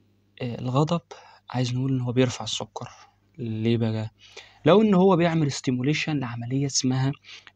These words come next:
الجلايكوجينولايسيس. يعني إيه جلايكوجينولايسيس؟ اللي هو عملية تحلل الجلايكوجين. بمعنى إن الإبنفرين بيروح على الماسلز والليفر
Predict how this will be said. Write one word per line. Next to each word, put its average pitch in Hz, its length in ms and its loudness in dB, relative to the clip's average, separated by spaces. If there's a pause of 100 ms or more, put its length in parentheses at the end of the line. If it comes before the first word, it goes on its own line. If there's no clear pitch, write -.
الجلايكوجينولايسيس. 135 2500 0 (280)
يعني 135 440 -4
إيه 147 100 -10
جلايكوجينولايسيس؟ 123 1200 -6 (320)
اللي 123 120 -2
هو 120 60 -4
عملية 113 520 -4 (120)
تحلل 127 340 -6
الجلايكوجين. - 580 -16 (320)
بمعنى 135 380 2 (500)
إن 143 100 4
الإبنفرين 175 800 4 (280)
بيروح 135 540 4
على 127 220 2
الماسلز 143 640 -2 (260)
والليفر 147 640 0